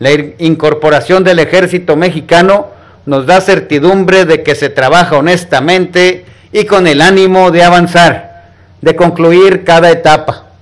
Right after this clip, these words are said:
Los campesinos en Nayarit que conocen ya de los beneficios de este canal, pero que tienen claro el enorme impacto que tendrán en el mediano plazo, están muy esperanzados,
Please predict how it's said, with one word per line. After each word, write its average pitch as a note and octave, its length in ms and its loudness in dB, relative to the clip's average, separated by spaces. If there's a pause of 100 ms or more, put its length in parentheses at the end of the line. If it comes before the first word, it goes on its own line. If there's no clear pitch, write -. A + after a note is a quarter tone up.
(680)
Los D3+ 180 -4
campesinos F3+ 640 0
en G3 100 0
Nayarit F3+ 480 2
que F3+ 160 -2
conocen F3+ 560 0
ya F3 180 2
de F#3 100 2
los D#3+ 180 -2
beneficios D3 580 -2
de E3+ 100 0
este E3+ 220 -4
canal, E3+ 480 0 (480)
pero E3+ 200 2
que E3+ 120 -2
tienen A3 340 0
claro G3 320 4
el F#3 100 2
enorme F#3 420 2
impacto F3+ 540 -2
que D3 120 -2
tendrán D3 460 0
en E3+ 120 -2
el D#3 100 2
mediano D#3 460 0
plazo, F#3 480 0 (440)
están F#3 500 0
muy A3+ 220 2
esperanzados, G#3 920 2